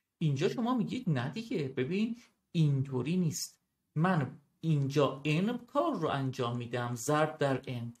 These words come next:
در واقع این او ان به توان دو خواهد بود. ممکنه تعداد متفاوت باشند،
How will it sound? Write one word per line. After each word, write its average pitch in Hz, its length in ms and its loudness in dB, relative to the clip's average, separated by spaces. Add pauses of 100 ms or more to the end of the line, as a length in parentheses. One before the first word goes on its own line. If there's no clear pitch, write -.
(180)
در 127 120 0
واقع 127 260 0
این 175 300 -2 (100)
او 151 220 2 (640)
ان 160 300 4
به 147 160 2
توان 135 800 -4 (340)
دو 143 140 2
خواهد 110 600 -8
بود. - 320 -20 (2750)
ممکنه 202 420 0
تعداد 190 500 0
متفاوت 185 640 -2
باشند، 135 580 -6